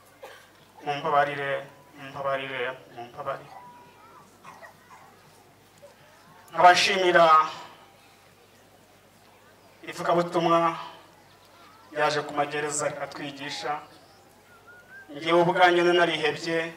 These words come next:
ashobora gusaba imbabazi, ariko numvishe inyigisho, nemera gushyira ukuri ahagaragara, nandikira abo nahemukiye, abo niciye imiryango yabo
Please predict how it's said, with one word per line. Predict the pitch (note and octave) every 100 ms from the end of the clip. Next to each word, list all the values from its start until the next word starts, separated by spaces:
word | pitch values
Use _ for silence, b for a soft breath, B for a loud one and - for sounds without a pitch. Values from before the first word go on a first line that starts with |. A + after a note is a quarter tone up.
| - - - - -
ashobora | - D#3 D#3
gusaba | D3 - C#3
imbabazi, | C#3 C#3+ C#3+ D3 D3 C#3+ -
ariko | E3+ E3+ F3
numvishe | D#3+ D3 C#3+ C#3
inyigisho, | D3+ D3 D3 C#3+ - D3 C#3 - - - - - - - - _ - - - _ _ - -
nemera | D3 D#3 D#3 D#3
gushyira | D3+ - D3+
ukuri | - D3+ D3+
ahagaragara, | - - C3 C3 C3 C3 - - - - - _ - - -
nandikira | C#3+ D3 C#3+ C#3+ - D3 C#3+
abo | D3+
nahemukiye, | D3 C3+ C#3 C3+ E3 C#3+
abo | C#3 C#3
niciye | C#3 C#3 - C3+ C3 C3+
imiryango | C3 B2 B2 B2 C#3+
yabo | C3+ C3 C3+ A2+